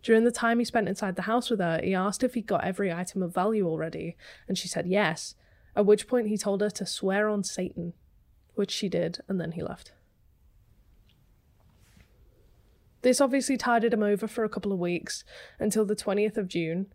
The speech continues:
where his next victim was Layla Neiding, or Needing, who was sixty-six, as well as her husband Maxon, who was sixty-eight. Richard had brought a machete to use in this killing, and eventually shot the couple to death.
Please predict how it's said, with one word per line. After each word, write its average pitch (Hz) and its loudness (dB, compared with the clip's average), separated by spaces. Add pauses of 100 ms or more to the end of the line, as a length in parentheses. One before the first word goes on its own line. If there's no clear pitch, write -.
(440)
where 208 6
his 202 2
next 196 -4
victim 226 0
was 196 0 (120)
Layla 196 2
Neiding, 180 -2 (120)
or 185 -6
Needing, 180 -4 (400)
who 226 0
was 196 0
sixty-six, - -6 (400)
as 208 -2
well 196 4
as 202 0
her 214 2
husband 185 -2
Maxon, - -6 (440)
who 202 0
was 180 0
sixty-eight. - -6 (1300)
Richard 247 4
had 233 0
brought 180 2
a - -2
machete 185 -4 (280)
to - -6
use 180 0
in 165 -4
this 165 -8
killing, - -8 (920)
and 208 2
eventually 202 0
shot - -2
the 175 -4
couple 180 -6
to 175 -4
death. - -8